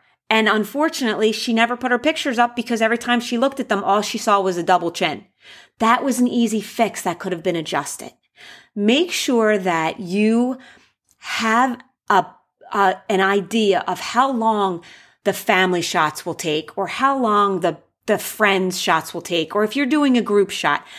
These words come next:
how many people are, are in that group and how long will that take? And make sure that you have enough time to get all those pictures prior to your cocktail hour, or if not,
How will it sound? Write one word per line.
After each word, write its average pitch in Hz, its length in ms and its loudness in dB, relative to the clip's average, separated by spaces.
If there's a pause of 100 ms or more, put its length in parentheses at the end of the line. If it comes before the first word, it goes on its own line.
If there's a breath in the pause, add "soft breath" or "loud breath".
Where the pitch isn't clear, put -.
(200 loud breath)
how 294 180 0
many 294 220 4
people 233 380 0
are, 175 340 0
are 185 140 4
in 185 180 0
that 170 180 0
group 180 260 -6
and 180 100 -6
how 233 220 0
long 247 280 4
will 202 80 0
that 165 200 0
take? 170 300 -6 (320 loud breath)
And 226 160 0
make 466 220 0
sure 403 240 0
that 294 100 0
you 220 200 0
have 285 220 0
enough 226 300 -2
time 170 640 -2 (420 soft breath)
to - 100 -6
get 208 240 0
all 311 320 4
those 285 300 0
pictures 170 580 -8
prior 208 520 0
to 285 60 -4
your 311 140 -4
cocktail 175 580 -2
hour, 151 460 -2 (640 soft breath)
or 208 320 4
if 240 300 -4
not, 165 440 0